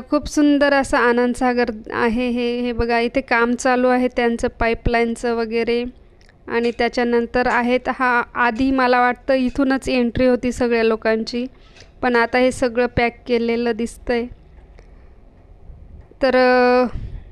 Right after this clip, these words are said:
इथे बरेच जण फोटोशूट वगैरे करताय. खूप सुंदर असा आनंदसागर आहे. तर हा बघा, हा पूर्ण असा मस्तपैकी एरिया आहे हा आनंदसागरचा. खूप सुंदर असा एरिया आहे.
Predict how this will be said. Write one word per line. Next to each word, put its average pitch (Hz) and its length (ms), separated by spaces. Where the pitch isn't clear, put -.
इथे 254 160
बरेच 247 500
जण 254 220
फोटोशूट 240 640
वगैरे 233 400
करताय. 233 580
खूप - 200
सुंदर 302 640
असा 269 260
आनंदसागर 240 680
आहे. 226 280
तर 254 100
हा 254 280
बघा, 254 200
हा 247 120
पूर्ण 254 640
असा 247 460
मस्तपैकी 240 1000
एरिया 233 540
आहे 233 360
हा 226 180
आनंदसागरचा. 226 840
खूप - 420
सुंदर 254 640
असा 220 280
एरिया 220 420
आहे. 214 340